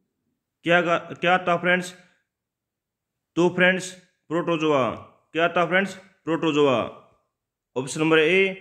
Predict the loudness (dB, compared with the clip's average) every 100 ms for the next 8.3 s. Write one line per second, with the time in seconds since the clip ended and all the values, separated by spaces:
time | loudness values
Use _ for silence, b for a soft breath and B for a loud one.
0 | -18 _ _ _ _ -8 -4 -4 -4 -4
1 | -4 -4 -8 -20 _ _ _ _ _ _
2 | _ _ _ _ _ _ _ _ 0 2
3 | 2 0 0 -2 -12 -20 _ _ _ _
4 | _ _ _ _ _ _ _ _ _ _
5 | _ _ _ _ _ _ _ _ _ _
6 | _ _ _ _ -2 -2 0 -2 -2 -4
7 | -2 -2 0 2 2 0 0 0 0 0
8 | 0 0 0